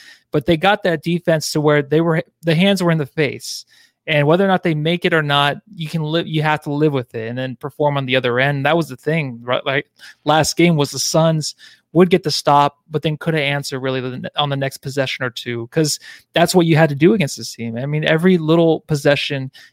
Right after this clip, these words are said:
is very, very fragile for the Suns right now, because getting those,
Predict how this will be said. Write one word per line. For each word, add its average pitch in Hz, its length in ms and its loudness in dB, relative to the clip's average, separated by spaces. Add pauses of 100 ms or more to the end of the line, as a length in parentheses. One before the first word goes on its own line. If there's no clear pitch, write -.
(100)
is 139 320 0
very, 139 300 2
very 127 240 0
fragile 131 400 -4
for 135 120 -10
the 123 100 -10
Suns 170 340 -2
right 123 120 0
now, 120 160 -4
because 139 520 -2 (260)
getting 156 240 2
those, 156 300 2